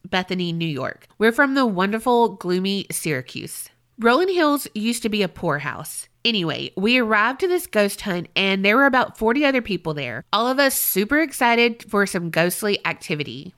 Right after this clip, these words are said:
My friend and I even brought flashlights with a U V blacklight option because we were hoping to see some gross stuff that we actually didn't see.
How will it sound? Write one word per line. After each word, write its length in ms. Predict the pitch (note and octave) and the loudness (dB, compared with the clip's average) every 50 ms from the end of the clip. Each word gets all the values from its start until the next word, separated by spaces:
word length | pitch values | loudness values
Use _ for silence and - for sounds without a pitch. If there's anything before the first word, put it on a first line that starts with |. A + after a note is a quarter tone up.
| _ - | _ -2
My 120 | A3 A3 | -2 0
friend 200 | - - B3 C4 | 2 2 2 2
and 120 | D#4 D#4+ | 4 4
I 80 | E4+ E4 | 4 2
even 320 | C4 E3+ A#3 A#3+ B3 A#3 | 2 2 2 2 2 2
brought 300 | G3+ G#3 G#3+ F#3+ - - | 4 2 2 2 0 -2
flashlights 680 | - B3 C4 C4+ C#4 - - C#4 C4 B3+ B3 G#3+ - - | 0 2 2 2 2 0 0 2 2 2 2 0 -2 -2
with 260 | G#3 G#3 G3+ G3 F3+ - - | 0 2 2 2 0 0 0
a 120 | G3 F#3+ | 2 2
U 300 | F#3 E3+ E3 F#3+ A3+ B3 A#3 | 2 2 2 0 0 2 2
V 240 | A#3+ A#3+ A#3 A3+ | 2 2 2 0
blacklight 560 | G3 - F#3+ G3+ G3+ G#3+ G#3+ - A3 G#3+ F#3 - | 0 0 0 0 0 0 0 0 0 0 2 0
option 480 | - E3+ G3+ - - - - F#3+ F3 F3 | 0 0 0 0 -2 -2 -2 -2 0 0
because 300 | F#3 - G3+ G3 F3+ F3+ | -2 0 0 0 0 2
we 100 | F#3+ A3+ | 0 2
were 140 | D#4 F4+ | 2 2
hoping 320 | F4 D#4+ C#4 C#4 - C4+ B3 | 4 2 2 2 2 0 0
to 100 | A3+ A3 | 0 0
see 180 | - A#3 A3+ | 2 0 0
some 240 | A3 A3+ F#3+ F3 D#3+ | 0 0 -2 -4 -4
gross 340 | D#3+ - F3 F#3 A3 - - | 0 2 2 4 4 2 0
stuff 340 | - - A3+ A3+ A3+ - - | -2 -2 0 0 0 0 0
that 160 | G3+ F#3+ - | 0 0 2
we 180 | F3+ F#3 E3+ - - | 2 0 0 0 0
actually 380 | - E3 E3+ - - F#3 F3 D#3+ | -2 -4 -4 -4 -4 -2 -2 0
didn't 260 | D3+ D3 - C3+ C#3+ | 0 -2 -2 -4 -8
see. 340 | D3+ - C3+ - - D3+ | -6 -6 -8 -8 -8 -16